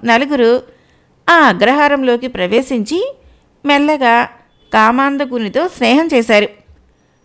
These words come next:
పది రోజుల పాటు కలిసిమెలిసి తిరిగారు. అప్పుడు వీరసేనుడు అడిగాడు,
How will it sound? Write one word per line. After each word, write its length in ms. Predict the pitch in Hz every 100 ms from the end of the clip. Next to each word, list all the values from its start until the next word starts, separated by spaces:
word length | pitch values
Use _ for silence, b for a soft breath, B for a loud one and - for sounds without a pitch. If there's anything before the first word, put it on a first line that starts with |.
| _ -
పది 260 | 311 294 277
రోజుల 340 | 196 190 247
పాటు 500 | 294 269 240 233 247 226
కలిసిమెలిసి 680 | 185 220 320 285 220 285
తిరిగారు. 420 | 339 247 233 233 220 _ _ _ _ _ _ _ _ - 320
అప్పుడు 240 | 320 294
వీరసేనుడు 600 | 202 208 285 285 233 -
అడిగాడు, 360 | 240 233 220